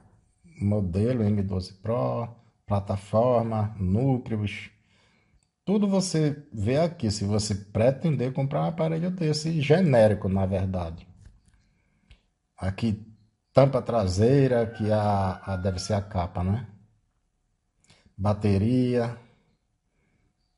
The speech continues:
Atenção, um monte de coisa que eles falam aqui. Bem, o que vem na embalagem? Pacote inclui um smartphone, que é o M doze, um adaptador de carregador,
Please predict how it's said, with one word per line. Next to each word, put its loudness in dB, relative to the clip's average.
Atenção, -2
um -2
monte 2
de 0
coisa -2
que -8
eles -6
falam -2
aqui. -6
Bem, 4
o 2
que -2
vem 6
na 2
embalagem? 0
Pacote 4
inclui -4
um 0
smartphone, -2
que -2
é 4
o 2
M 2
doze, -4
um 2
adaptador 2
de -2
carregador, -2